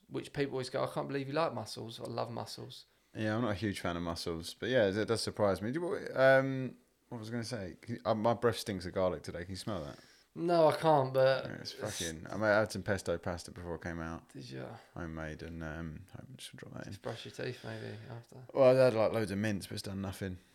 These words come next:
Speaker 2: Garlic just stays on me
Speaker 1: Just
Speaker 2: for,
Speaker 1: brush your, no,
Speaker 2: for
Speaker 1: you're at
Speaker 2: what?
Speaker 1: home, you could brush your teeth.
Speaker 2: I was in a rush.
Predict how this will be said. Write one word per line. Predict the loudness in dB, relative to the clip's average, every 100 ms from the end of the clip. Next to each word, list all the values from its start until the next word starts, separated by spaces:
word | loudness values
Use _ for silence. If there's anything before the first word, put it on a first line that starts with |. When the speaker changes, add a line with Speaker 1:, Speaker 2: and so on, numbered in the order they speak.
| _
Speaker 2:
Garlic | 8 10 8 6
just | 0
stays | 2 2 2
on | -2
me | -4
Speaker 1:
Just | -4
Speaker 2:
for, | -2
Speaker 1:
brush | 0 -2
your, | -8
no, | -4 -2 -4 -12 _ _ _ _ _
Speaker 2:
for | -2
Speaker 1:
you're | 2
at | 4
Speaker 2:
what? |
Speaker 1:
home, | 4 2 -2 -10
you | -14
could | -10
brush | -10 -10 -12
your | -10
teeth. | -6
Speaker 2:
I | -4
was | 0
in |
a | 0
rush. | 2 0 -4 -12